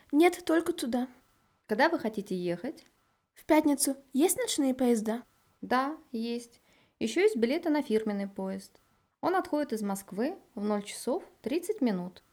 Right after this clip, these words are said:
Speaker 2: и прибывает в Петербург в восемь часов пятнадцать минут.
Speaker 1: Да, в принципе, это нам подходит. Сколько стоит билет?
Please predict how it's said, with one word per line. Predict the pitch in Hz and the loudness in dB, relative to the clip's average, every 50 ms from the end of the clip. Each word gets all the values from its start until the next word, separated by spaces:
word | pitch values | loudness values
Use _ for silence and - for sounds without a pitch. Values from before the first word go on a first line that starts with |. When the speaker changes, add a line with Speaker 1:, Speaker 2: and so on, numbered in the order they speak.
| _ _ _ _ _ _ - | _ _ _ _ _ _ -8
Speaker 2:
и | 202 | 2
прибывает | 208 220 220 208 220 214 208 196 180 180 - | 4 4 6 8 8 8 8 6 4 2 -2
в | |
Петербург | - 180 - 175 175 170 175 214 311 427 - - - _ _ _ | -8 -4 -2 -2 -2 0 0 0 0 0 -2 -8 -18 _ _ _
в | 185 | -4
восемь | 190 208 196 - 180 175 | -2 -2 -2 -2 -4 -6
часов | - - - - 240 330 440 440 - - _ _ _ _ _ | -6 -8 -4 0 0 0 0 -2 -6 -16 _ _ _ _ _
пятнадцать | - - - 190 233 320 - - - - | -14 -6 -2 -2 -2 -2 -2 -6 -8 -4
минут. | - 214 185 170 165 170 185 - - - _ _ _ _ _ _ _ _ _ _ | -4 -2 -2 -2 -4 -6 -8 -12 -18 -20 _ _ _ _ _ _ _ _ _ _
Speaker 1:
Да, | 247 226 262 254 254 262 254 - | 0 2 4 4 4 2 -2 -10
в | - - | -16 -2
принципе, | - 302 320 349 - - 415 - 392 202 - - | 4 4 4 4 4 0 -2 0 -2 -2 -2 -4
это | 262 277 - 302 | -6 -6 -2 0
нам | 277 254 269 | 0 0 0
подходит. | - 294 285 - - 240 233 240 240 - - _ _ _ _ _ _ _ | 0 -2 -4 -2 0 2 2 2 2 -2 -10 _ _ _ _ _ _ _
Сколько | - - - 311 320 330 403 381 | -12 -2 2 4 4 4 2 -2
стоит | - - 381 381 359 285 | 0 2 2 2 2 2
билет? | 262 320 311 339 349 349 - | 2 2 4 4 2 0 -4